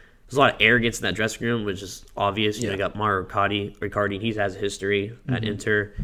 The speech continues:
Speaker 1: wanting out. Neymar wanting out at Barca. Mbappe wanting out at Monaco. Just a lot
Speaker 3: Yeah.
Speaker 1: of, a lot of arrogance in that dressing room. I think it's hard to control, and I think that's kind of affects his choices for the game. So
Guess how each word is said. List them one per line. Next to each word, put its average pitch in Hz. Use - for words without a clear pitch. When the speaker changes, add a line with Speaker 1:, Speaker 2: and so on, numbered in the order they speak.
Speaker 1:
wanting 95
out. 98
Neymar 101
wanting 101
out 95
at 87
Barca. 101
Mbappe 95
wanting 92
out 87
at 85
Monaco. 92
Just 92
a -
lot 104
Speaker 3:
Yeah. 95
Speaker 1:
of, 101
a 95
lot 101
of 95
arrogance 95
in 92
that 90
dressing 98
room. 101
I -
think 104
it's 95
hard 107
to 101
control, 92
and 113
I 113
think 110
that's 104
kind -
of 98
affects 101
his 92
choices 107
for 101
the 92
game. 98
So 90